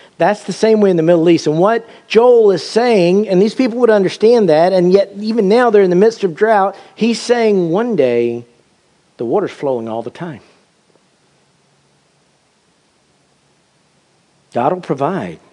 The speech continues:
There won't be any struggle. You won't be looking for water. It'll be there, and it'll be flowing year-round. And then the second thing that he emphasizes is really a supernatural type thing,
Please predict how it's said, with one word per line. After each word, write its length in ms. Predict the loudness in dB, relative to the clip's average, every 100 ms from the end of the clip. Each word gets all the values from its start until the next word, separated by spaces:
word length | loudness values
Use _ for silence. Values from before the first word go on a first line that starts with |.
| _
There 120 | -6
won't 180 | -4 -2
be 80 | 0
any 160 | 0
struggle. 400 | -2 -2 -2 -2
You 140 | -2 -2
won't 160 | -2
be 80 | -2
looking 320 | -2 -2 -6
for 120 | -6 -6
water. 480 | -4 -4 -4 -6 -10 _ _ _ _ _ _ _ -4
It'll 160 | -2
be 160 | 0 -2
there, 520 | 0 0 0 -2 -4 _ _ -2
and 80 |
it'll 100 | 0
be 140 | 0 -4
flowing 480 | -2 0 2 0 0
year-round. 920 | 0 0 0 0 -2 -6 -12 -16 -20 _ _ _ _ _ _ _ _ _ _ _ _ _ _ _ _ _ _ _
And 120 | 0 2
then 120 | 2
the 80 | 0
second 400 | -2 0 -2 0
thing 200 | -2 0
that 120 | 0
he 80 | 0
emphasizes 680 | -2 -4 0 0 0 -4
is 60 | -6
really 400 | -6 -4 0 0
a 60 | -2
supernatural 840 | -4 -4 -2 -2 -2 -4 -2 -2
type 380 | -2 -2 -2 -4
thing, 680 | -16 -4 0 0 0 -2 -4